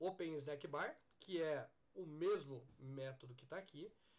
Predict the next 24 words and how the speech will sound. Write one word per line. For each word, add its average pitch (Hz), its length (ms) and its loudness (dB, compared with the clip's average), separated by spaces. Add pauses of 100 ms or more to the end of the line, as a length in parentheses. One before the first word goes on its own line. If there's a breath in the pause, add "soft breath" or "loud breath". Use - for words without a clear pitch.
(220 loud breath)
E 143 60 -8
pra 151 180 4
você 185 280 6
abrir 214 180 4
o 466 80 6
seu 220 180 6
snack 190 300 0
bar, 185 240 4
pessoal, 170 280 2
é 135 60 0
basicamente 202 640 2
isso, 170 180 4
é 135 60 0
this 156 340 -2
ponto 175 360 0
underline 156 560 2
snack 151 340 -2
bar 180 360 -2 (100)
ponto 170 380 -4 (100)
open 160 300 -2 (380 soft breath)
e 175 80 -2
brinca 147 360 -4
com - 180 -6
ele. 127 300 -2